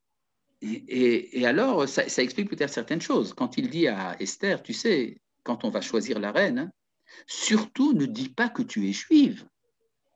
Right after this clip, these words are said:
Parce que si tu dis que tu es juive, peut-être que tu ne seras pas élue. » Donc, on peut dire qu'il y a ici, ça rentre dans les intérêts de la famille. Ce qui explique d'ailleurs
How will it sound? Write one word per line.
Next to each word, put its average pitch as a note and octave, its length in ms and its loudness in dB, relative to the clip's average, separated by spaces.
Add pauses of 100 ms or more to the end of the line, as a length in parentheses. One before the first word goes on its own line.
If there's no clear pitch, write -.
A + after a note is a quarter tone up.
(580)
Parce G#3 160 0
que B3+ 80 4
si F#4+ 160 0
tu A#3+ 120 2
dis D#3+ 140 0
que C3 100 0
tu A2+ 280 6
es - 20 6
juive, F#2+ 500 -2 (920)
peut-être - 300 -6
que A2+ 80 0
tu G2 200 -6
ne F#2 60 -6
seras - 260 -10
pas D4 240 -4
élue. » B2+ 360 -4 (1900)
Donc, G#3+ 260 4
on - 100 2
peut - 120 0
dire A#3 160 2
qu'il - 80 -4
y D3+ 40 2
a C3 40 4
ici, - 200 -2
ça A#2 140 -2
rentre C#3 180 -2
dans A#2 100 2
les G#2+ 200 2
intérêts D#3 720 0 (640)
de G2+ 120 -2
la G2+ 100 2
famille. F#3 420 -2 (300)
Ce - 140 2
qui - 160 4
explique A#2 320 0
d'ailleurs B2+ 400 0